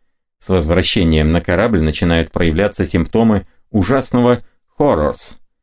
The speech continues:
Какая-то непобедимая сила толкает людей, находящихся в этом состоянии, бросаться в море. Умопомешательство охватывает их во время работы на вершине мачт. Иногда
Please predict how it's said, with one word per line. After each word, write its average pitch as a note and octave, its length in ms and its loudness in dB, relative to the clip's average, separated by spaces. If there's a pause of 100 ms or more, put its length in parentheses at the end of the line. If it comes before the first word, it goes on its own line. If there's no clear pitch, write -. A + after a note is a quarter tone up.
(440)
Какая-то F2+ 380 0
непобедимая E2 720 2
сила A2 340 2
толкает A2 580 0
людей, F2 520 2 (260)
находящихся E2+ 720 -2
в E2 80 -2
этом F#2 300 0
состоянии, F3 880 0 (500)
бросаться - 560 -2
в B2 60 2
море. A#2 520 0 (680)
Умопомешательство G#2+ 1040 0
охватывает F#2 800 0
их G#2+ 160 -2
во F#2 140 2
время G#2+ 280 2
работы G2 460 0
на F#2+ 120 2
вершине C3 440 0
мачт. F#2 520 0 (460)
Иногда A2+ 580 0